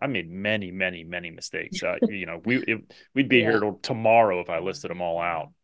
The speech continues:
Speaker 2: Well, I
Speaker 1: Um,
Speaker 2: think if you show me a perfect person, maybe you have to show me a graveyard <laughs>
Speaker 1: <laughs>
Speaker 2: that exists in the living. But you know what? I, can I
Speaker 1: Very
Speaker 2: ask
Speaker 1: true.
Speaker 2: you a question that when you
Speaker 1: Sure.
Speaker 2: say, you said,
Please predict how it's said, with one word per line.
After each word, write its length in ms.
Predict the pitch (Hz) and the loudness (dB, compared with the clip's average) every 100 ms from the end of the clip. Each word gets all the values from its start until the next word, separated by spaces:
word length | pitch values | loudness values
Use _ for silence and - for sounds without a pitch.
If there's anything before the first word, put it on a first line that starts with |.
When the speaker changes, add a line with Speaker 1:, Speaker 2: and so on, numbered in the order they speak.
| 185 | 4
Speaker 2:
Well, 140 | 202 | 8
I 100 | 214 | 8
Speaker 1:
Um, 0 | |
Speaker 2:
think 280 | 214 254 262 | 8 6 6
if 140 | 254 | 4
you 100 | 233 | 4
show 220 | 220 233 214 | 4 8 8
me 120 | 214 | 8
a 60 | |
perfect 420 | 202 - 202 180 - | 6 4 2 0 0
person, 460 | 196 190 - 170 | 2 2 2 2
maybe 200 | 170 170 | 2 6
you 60 | 185 | 6
have 80 | 185 | 4
to 60 | |
show 180 | 156 190 | 2 2
me 120 | 165 | 4
a 40 | 151 | 4
graveyard 600 | 151 160 151 156 156 - | 6 6 8 6 6 4
<laughs> 180 | - 285 | 4 2
Speaker 1:
<laughs> 120 | - | 6
Speaker 2:
that 720 | 180 - - - 160 - 202 208 | 8 8 6 4 4 6 6 8
exists 480 | 131 190 233 226 | 6 10 10 10
in 80 | 226 | 6
the 100 | 190 | 6
living. 260 | 185 220 202 - - - | 8 8 6 -2 -12 -2
But 140 | - 302 | 4 8
you 80 | 330 | 10
know 120 | 330 | 10
what? 160 | 320 320 | 8 6
I, 80 | 277 | 2
can 160 | 359 | 4
I 60 | 359 | 6
Speaker 1:
Very 80 | 311 | 6
Speaker 2:
ask 160 | 247 | 4
Speaker 1:
true. 80 | 190 | 0
Speaker 2:
you 60 | 262 | -4
a 40 | |
question 540 | - 220 - 220 202 196 | 0 0 2 4 4 4
that 140 | 185 | 2
when 120 | 190 185 | 4 6
you 100 | 165 | 6
Speaker 1:
Sure. 0 | |
Speaker 2:
say, 420 | - 180 175 - _ _ _ _ _ | 4 2 2 -4 _ _ _ _ _
you 220 | 190 196 | 4 6
said, 340 | 196 196 180 | 6 6 6